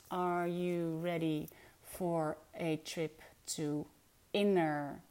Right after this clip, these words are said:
space? <sighs> Ik wel. Echt. Now it's time to leave the capsule if you dare. Dare it, dare it, dare it, damn it. Volg de verborgen aanwijzingen en volg de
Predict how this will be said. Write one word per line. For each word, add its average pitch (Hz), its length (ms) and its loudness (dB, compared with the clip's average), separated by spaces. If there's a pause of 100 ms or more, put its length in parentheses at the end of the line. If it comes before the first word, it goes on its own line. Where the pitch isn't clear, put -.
(120)
space? - 1080 -6 (1500)
<sighs> - 100 -8 (460)
Ik 165 220 -6
wel. 156 340 -6 (1500)
Echt. - 640 -4 (120)
Now 165 260 0
it's 170 200 -2
time 214 340 -2
to - 140 -6
leave 180 200 0
the 160 120 -10
capsule 165 500 -6 (120)
if 165 160 -2
you 160 320 -2
dare. 147 420 -8 (760)
Dare 240 500 12
it, 185 400 4
dare 247 320 12
it, 165 440 4
dare 349 520 12
it, 214 280 8
damn 294 260 12
it. 262 300 12
Volg - 1080 12
de 220 220 4
verborgen 202 500 8
aanwijzingen 175 800 2
en 185 240 2
volg 277 880 10
de 202 180 2